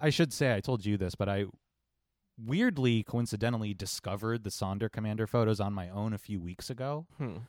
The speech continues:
Speaker 1: um, just on an internet tangent. I didn't know about them. And so in reading about this, that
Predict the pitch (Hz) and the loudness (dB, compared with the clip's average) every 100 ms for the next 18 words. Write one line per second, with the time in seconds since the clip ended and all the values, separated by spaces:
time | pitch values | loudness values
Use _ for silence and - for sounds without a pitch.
0 | _ 92 95 87 85 104 - 98 92 95 | _ -4 -4 -4 -2 -4 0 -2 -2 -2
1 | 104 104 104 - - 113 123 127 151 - | 0 0 0 -4 -4 -2 -2 -2 -4 -4
2 | 107 90 92 90 95 90 101 117 117 - | -4 -4 -4 -2 -2 0 0 0 -2 -4
3 | 131 127 _ _ _ _ - 107 - 131 | -6 -6 _ _ _ _ -4 -4 4 6
4 | 110 104 113 143 113 98 92 98 - 101 | 8 6 4 4 4 2 0 -4 -2 -2
5 | 98 | -2